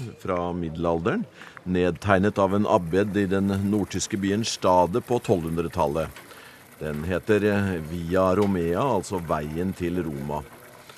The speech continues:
Så switcher vi litt fram og tilbake mellom Østangs hytte på Asmaløy på Hvaler, hvor han nå reflekterer over vandringen,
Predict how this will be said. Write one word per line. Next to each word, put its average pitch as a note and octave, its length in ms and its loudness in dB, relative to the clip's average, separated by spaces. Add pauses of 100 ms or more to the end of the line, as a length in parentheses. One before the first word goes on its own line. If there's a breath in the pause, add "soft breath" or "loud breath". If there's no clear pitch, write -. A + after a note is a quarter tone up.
(340 loud breath)
Så C3+ 300 -4
switcher - 420 -6
vi G2+ 120 2
litt F#2+ 180 -2
fram E2+ 220 0
og D#2+ 60 -8
tilbake E2 440 -2
mellom E2+ 320 0
Østangs G2+ 520 0
hytte A2+ 260 -4
på G2+ 200 0
Asmaløy F2 420 0
på G2 140 0
Hvaler, D#2 340 6 (360 loud breath)
hvor D2 120 -6
han A2+ 140 2
nå F#2 300 2
reflekterer F2 760 0
over D#2+ 380 2
vandringen, D2 720 0